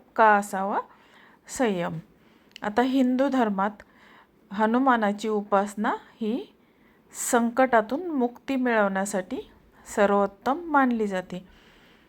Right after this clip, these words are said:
आता बजरंग बाण हे नावच, अम,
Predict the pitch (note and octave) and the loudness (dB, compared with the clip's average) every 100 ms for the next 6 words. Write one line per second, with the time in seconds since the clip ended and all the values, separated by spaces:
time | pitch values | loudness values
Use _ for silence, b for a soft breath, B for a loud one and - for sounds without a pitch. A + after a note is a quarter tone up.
0 | b G3+ A#3 C4 A#3 B3 A#3+ B3+ B3+ A3+ | b -6 0 0 2 2 2 0 0 2
1 | A3+ D4+ - b b b - A3 C4+ B3+ | 2 0 -8 b b b -14 -2 2 4
2 | A#3 A3 A3 D#4+ - - b b b b | 6 4 2 -4 -6 -20 b b b b
3 | - G#3 G3 G3 | -18 -12 -10 -8